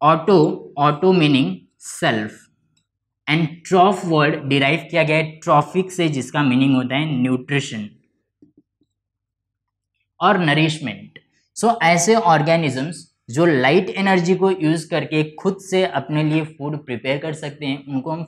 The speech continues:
photoautotrophs बोलते हैं। photoautotrop का अगर हम एग्जांपल देखते हैं, अभी थोड़ा देर पहले हमने प्लांट के बारे में देखा। So, plants are one of the examples of the photoautotrophic organisms। प्लांट्स के अलावा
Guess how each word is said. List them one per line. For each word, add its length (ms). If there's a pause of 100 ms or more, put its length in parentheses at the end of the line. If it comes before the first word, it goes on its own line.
photoautotrophs 1160
बोलते 320
हैं। 160 (380)
photoautotrop 800
का 80
अगर 180
हम 120
एग्जांपल 520
देखते 240
हैं, 80
अभी 200
थोड़ा 260
देर 160
पहले 240
हमने 220
प्लांट 360
के 100
बारे 220
में 140
देखा। 280 (400)
So, 160 (200)
plants 720 (1300)
are 200 (140)
one 100
of 180
the 120
examples 640
of 80
the 120 (100)
photoautotrophic 1080 (140)
organisms। 720 (320)
प्लांट्स 380
के 120
अलावा 520